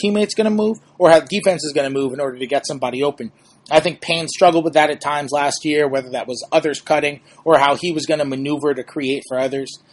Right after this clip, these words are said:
Uh, and I think he's gonna be better at that this year because that tends to come with age. And I think it's things we,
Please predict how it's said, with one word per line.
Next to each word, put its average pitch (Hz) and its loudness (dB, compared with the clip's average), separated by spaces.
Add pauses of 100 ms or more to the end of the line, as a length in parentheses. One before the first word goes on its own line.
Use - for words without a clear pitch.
(160)
Uh, 135 -2
and 139 0
I 139 0
think 170 -6
he's 156 -4
gonna 151 0
be 143 -2
better 147 4
at 139 -2
that 143 0
this 147 -4
year 151 0
because 131 -6
that 135 0
tends 147 -2
to - -8
come 139 -4
with 131 -8
age. 139 -2 (240)
And 143 -4
I 143 2
think 156 -4
it's 151 -4
things 156 -4
we, 151 -14